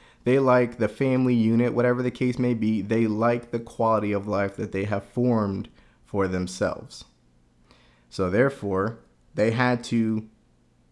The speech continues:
go across the three steps, which is acceptance in your faults, actual effort and accountability, and continuous improvement. At some point in time, they had to recognize these three things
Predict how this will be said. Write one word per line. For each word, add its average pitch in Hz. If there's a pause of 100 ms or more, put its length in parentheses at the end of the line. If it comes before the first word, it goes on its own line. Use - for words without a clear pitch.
(180)
go 120
across 110
the 104
three 120
steps, -
which 101
is 98
acceptance 110
in 113
your 104
faults, - (540)
actual 110
effort 113
and 107
accountability, 110 (160)
and 95
continuous 117
improvement. 104 (380)
At 90
some 170
point 160
in 120
time, 107
they 101
had 117
to 107
recognize 101
these 98
three 107
things 110